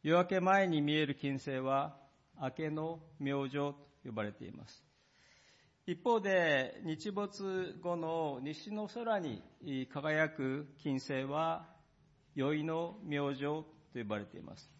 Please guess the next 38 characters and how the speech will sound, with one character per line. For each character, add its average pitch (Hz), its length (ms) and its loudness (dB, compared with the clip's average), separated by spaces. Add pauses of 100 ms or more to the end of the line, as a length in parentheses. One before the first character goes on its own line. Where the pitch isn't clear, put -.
(1600)
東 196 200 2
京 214 100 2
で 208 140 2
は 175 240 8
去 196 160 -4
年 180 180 0
の 165 100 -2
十 165 180 -4
一 170 140 -6
月 165 220 -4
か 165 100 -2
ら 160 460 2
今 - 100 -16
年 170 300 -8
の 170 460 -2
五 175 60 -4
月 165 260 -2
に 143 100 -6
か 156 100 -4
け 147 120 -6
て、 151 540 -2 (140)
金 175 200 -2
星 175 320 -2
が 170 440 4 (280)
特 214 260 -2
に 143 320 2
夕 160 160 -2
方 160 340 0
七 175 200 -12
時 180 100 -6
頃 180 240 -2
に 165 380 -2 (180)
よ 156 140 -4
く 139 180 0
見 135 160 2
え 156 180 2
る 113 200 -2 (160)
と、 123 280 -2